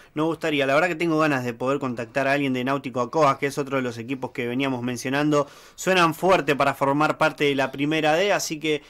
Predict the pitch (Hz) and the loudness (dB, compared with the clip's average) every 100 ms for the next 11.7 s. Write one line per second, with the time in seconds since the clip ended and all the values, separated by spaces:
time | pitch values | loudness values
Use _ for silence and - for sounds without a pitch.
0 | - - 151 165 139 139 147 135 123 120 | -20 -2 2 4 2 0 -2 0 -4 -4
1 | 156 143 135 127 151 143 131 131 156 170 | 0 0 0 -2 0 2 2 0 2 2
2 | 147 131 135 143 131 120 127 131 120 123 | 2 0 0 0 0 -2 -4 -6 -6 -6
3 | 120 127 120 123 165 156 143 123 120 120 | -6 -6 -4 0 2 0 -2 -8 -8 -8
4 | 123 120 117 113 110 120 113 117 139 143 | -8 -10 -10 -10 -8 -8 -6 -4 -2 -2
5 | 131 117 127 127 135 143 175 190 214 208 | -2 -6 -8 -6 -6 -2 -2 0 0 -2
6 | - - - 127 131 120 120 135 135 123 | -14 -20 -12 -6 -4 -4 -6 -2 -2 -2
7 | 120 120 127 120 117 113 113 120 117 113 | -2 -4 -4 -6 -6 -6 -6 -4 -6 -6
8 | 139 123 117 123 120 113 117 117 - - | -6 -6 -6 -8 -8 -8 -6 -8 -10 -20
9 | _ 131 123 143 147 135 143 139 131 - | _ -4 2 2 4 2 0 2 0 2
10 | 196 185 135 123 117 117 135 131 120 123 | 0 0 -2 0 0 0 -2 -2 -2 -4
11 | 113 120 123 113 113 98 | -4 -6 -6 -6 -8 -10